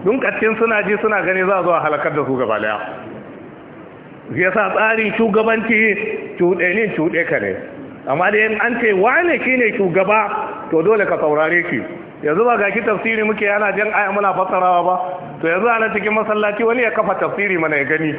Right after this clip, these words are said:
in ban sa aka tashi da shi ba. Saboda ba zai yi ba yi.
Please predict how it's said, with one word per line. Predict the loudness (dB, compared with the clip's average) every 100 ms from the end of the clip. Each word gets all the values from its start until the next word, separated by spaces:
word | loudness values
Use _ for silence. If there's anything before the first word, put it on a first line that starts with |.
| -4 0
in | 2
ban | 2 2
sa | 0 0
aka | -2
tashi | 0 -2 0
da | -2 -2
shi | 0
ba. | 0 0 0 0 2 2 2 2 2 2 2 2 2 2 2 2 2 4
Saboda | 4 4 4
ba | 4
zai | 2
yi | 2
ba | 2 2
yi. | 2